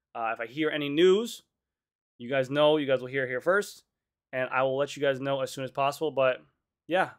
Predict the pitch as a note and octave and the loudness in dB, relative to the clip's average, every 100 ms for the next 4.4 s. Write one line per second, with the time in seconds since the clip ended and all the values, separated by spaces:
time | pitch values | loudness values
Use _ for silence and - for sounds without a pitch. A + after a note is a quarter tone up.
0 | - C3+ E3+ F3 - D#3+ - D#3 D3 D3 | -8 -4 0 0 0 -2 0 -2 -2 -4
1 | - D3 C#3+ G2+ - - _ _ _ _ | -4 -2 0 -2 -12 -20 _ _ _ _
2 | _ _ _ _ _ _ _ _ _ _ | _ _ _ _ _ _ _ _ _ _
3 | _ _ A#2+ C#3 C#3+ C3 - C#3 B2+ B2 | _ _ -14 -6 -6 -6 -6 -4 0 0
4 | A#2 C#3 A2+ | 0 -2 -2